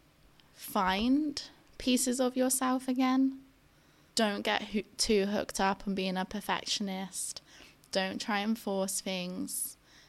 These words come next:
Be authentic. Remember, nothing lasts forever. So when you're in a shitty situation, when you're in a shitty job you don't wanna be in,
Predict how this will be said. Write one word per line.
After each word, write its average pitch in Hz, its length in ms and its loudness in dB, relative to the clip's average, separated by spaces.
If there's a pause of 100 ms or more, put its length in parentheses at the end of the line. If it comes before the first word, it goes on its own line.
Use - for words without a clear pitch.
(220)
Be 190 160 0
authentic. 196 1040 -4 (720)
Remember, 196 420 2
nothing 214 680 -4 (520)
lasts 190 320 2
forever. 214 640 0 (800)
So 185 220 0
when 175 160 -2
you're 180 300 -4
in 190 180 0
a 180 40 0
shitty 185 520 2
situation, 214 1040 0 (360)
when 202 120 -6
you're 180 140 -2
in 175 60 -4
a 170 40 -6
shitty 185 520 -2
job 208 260 -2
you 196 80 -2
don't 185 200 -2
wanna 240 180 0
be 214 240 -2
in, 196 320 -4